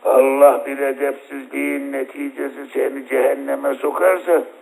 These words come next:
tahammülü de o verecek. Demek ki sana kıymet vermiş. Bu benim kulumdur ama edepsiz kulum. Bir temizlensin hele.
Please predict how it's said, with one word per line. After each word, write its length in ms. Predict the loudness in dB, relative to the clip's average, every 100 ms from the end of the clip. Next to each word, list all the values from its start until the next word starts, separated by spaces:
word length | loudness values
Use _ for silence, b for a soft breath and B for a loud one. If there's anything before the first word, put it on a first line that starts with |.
| -20 _ _ _ _ -20 -20 _ _ _ _ _ _ _ _ _ _ _ _ _ _ _ _ _ _ _ _ _ _ _ _ _ _ _ _ -14
tahammülü 680 | -6 0 0 0 0 0 2
de 60 | 4
o 240 | 4 4
verecek. 380 | 0 -2 -10 -18 _ _ _ _ _ _ _ _ _
Demek 440 | -6 0 2 0 -2
ki 100 | 0
sana 340 | 4 6 4 0
kıymet 520 | -4 0 2 2 2
vermiş. 360 | -2 -2 -8 -20 -20 -20 _ _
Bu 140 | -4 6
benim 400 | 6 6 2 -2
kulumdur 540 | 0 2 0 0 4
ama 240 | 4 6 4
edepsiz 600 | 4 4 2 2 -8 -10
kulum. 320 | -8 -8 -8 B B
Bir 100 | -4
temizlensin 840 | 0 2 2 4 6 6 4 -14 -12
hele. 240 | -12 -14